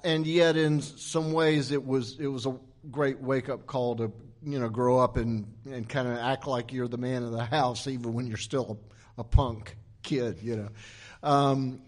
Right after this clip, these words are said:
so it was, uh, the, my two, my brother and my mom, and she wanted to get, uh, closer to family, so she moved us to Greenville, South Carolina. And we get here,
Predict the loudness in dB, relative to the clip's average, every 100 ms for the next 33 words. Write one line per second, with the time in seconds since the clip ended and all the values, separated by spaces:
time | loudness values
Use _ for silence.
0 | -6 2 6 6 6 2 0 0 2 2
1 | 0 -12 -12 -10 -12 -18 -20 _ -4 -4
2 | 0 -2 2 2 6 4 4 -4 -6 0
3 | 2 2 2 2 0 -4 -12 -20 -20 -18
4 | -4 -4 -2 -2 2 2 2 -2 -6 -8
5 | -4 -4 0 -2 -2 -6 -6 -2 0 2
6 | 0 0 0 2 0 0 4 4 4 0
7 | 0 -4 -4 0 0 0 -2 -2 -2 -2
8 | -4 -4 -2 -2 -4 -6 -10 -6 -2 0
9 | 0 0 0 0 0